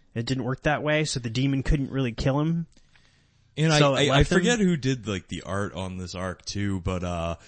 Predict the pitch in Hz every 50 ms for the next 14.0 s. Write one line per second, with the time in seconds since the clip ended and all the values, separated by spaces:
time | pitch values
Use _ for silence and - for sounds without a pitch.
0 | - - - - - _ _ _ - 120 123 127 117 - - 120 - - 131 160
1 | - - - 135 107 95 90 - - 101 95 98 95 92 90 82 87 87 82 -
2 | - 87 - 92 85 80 - 82 80 - 82 76 - - _ _ - _ _ _
3 | _ - _ _ _ - - 92 87 - - - - - - - 160 - - -
4 | - - 135 123 117 117 117 120 123 127 131 123 117 113 107 110 104 104 101 95
5 | 92 117 110 - - 120 107 107 110 98 - - 113 131 143 156 139 120 110 92
6 | 95 87 - - - - - 131 131 127 120 120 123 120 107 107 101 95 98 104
7 | 131 143 143 127 123 104 110 120 123 113 104 101 104 95 95 92 - 98 90 76
8 | 90 104 104 98 98 98 101 98 - - 120 117 110 - - 73 - 92 107 -
9 | 165 165 143 110 101 - 104 98 98 95 90 90 95 90 90 87 87 87 87 76
10 | 69 82 85 87 87 87 - - - - - - - - 92 - 92 87 87 87
11 | 90 104 104 98 95 98 98 98 95 95 92 87 - - - - - - - -
12 | - _ _ - - - - - - - - - - - - 110 113 127 123 120
13 | 117 117 95 101 107 101 95 - - - 110 101 101 101 95 90 90 90 87